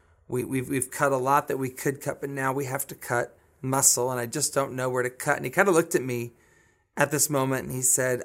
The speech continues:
"I want you on the team, but I can't afford to have you on the team right now. In other words, I, I need to ask you to, um,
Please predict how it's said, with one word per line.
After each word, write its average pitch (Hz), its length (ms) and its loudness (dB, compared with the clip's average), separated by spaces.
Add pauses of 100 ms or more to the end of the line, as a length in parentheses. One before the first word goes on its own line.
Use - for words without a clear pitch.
"I 127 460 -2 (380)
want 156 360 4
you 156 80 2
on 143 140 -2
the 120 80 -8
team, 120 640 -6 (680)
but 131 100 0
I 131 80 2
can't - 320 -6
afford 123 760 -2 (540)
to 117 60 -4
have 117 300 0
you 120 120 -4
on 117 120 -6
the 110 60 -6
team 110 340 -4
right 107 160 -4
now. - 360 -8 (760)
In 135 100 -4
other 143 200 4
words, 123 340 2
I, 123 320 0 (140)
I 127 120 -4
need 127 300 -6
to - 160 -6
ask 139 380 2
you 123 220 -6
to, 117 560 -6 (360)
um, 117 460 -10